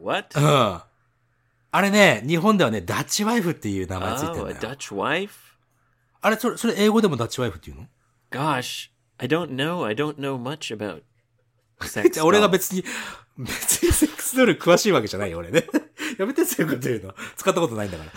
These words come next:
Speaker 2: や、だから、ダッチって聞くとね、やっぱりそれ思っちゃうんだな。ごめんなさい。ダッチの皆さん。
Speaker 1: I'll tell you another one.
Speaker 2: はい。
Speaker 1: It's called the Dutch oven.
Speaker 2: Dutch oven?
Speaker 1: Now, the, the Dutch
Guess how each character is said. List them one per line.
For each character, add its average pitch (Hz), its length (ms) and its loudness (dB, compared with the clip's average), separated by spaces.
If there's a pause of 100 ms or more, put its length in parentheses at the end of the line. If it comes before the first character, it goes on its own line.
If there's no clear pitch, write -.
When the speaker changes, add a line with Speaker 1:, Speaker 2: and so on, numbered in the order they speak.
(300)
Speaker 2:
や、 190 120 0
だ 208 100 0
か 208 80 4
ら、 147 100 2
ダ 117 160 -2
ッ 262 140 -2
チ 220 140 0
っ 160 60 0
て 143 100 -2
聞 127 180 -4
く - 40 -14
と 113 140 -4
ね、 113 80 0
や 117 80 0
っ - 20 -16
ぱ 151 100 -8
り - 60 -6
そ 165 80 -8
れ 170 60 -4
思 170 180 -4
っ - 80 -2
ち - 100 -2
ゃ 156 60 -2
う 151 40 -8
ん - 20 -14
だ - 80 -6
な。 160 80 -6
ご 139 80 -4
め 143 100 -2
ん 147 40 -2
な 151 80 0
さ 143 160 0
い。 - 120 -8
ダ 120 120 -2
ッ - 20 -8
チ - 140 -4
の 92 40 -6
皆 92 140 -6
さ - 120 -10
ん。 113 40 -10
Speaker 1:
I'll - 40 -18
tell 127 200 4
you 120 300 2 (140)
another 113 440 -2
one. 107 440 -8 (460)
Speaker 2:
は 139 100 0
い。 - 220 -6
Speaker 1:
It's - 160 -18
called 110 300 -4
the 92 320 -10
Dutch - 460 -8
oven. 101 480 -2 (1200)
Speaker 2:
Dutch - 380 -10
oven? 98 500 -10 (500)
Speaker 1:
Now, 117 200 -4
the, 110 260 -8 (100)
the 120 120 -4
Dutch 135 500 -4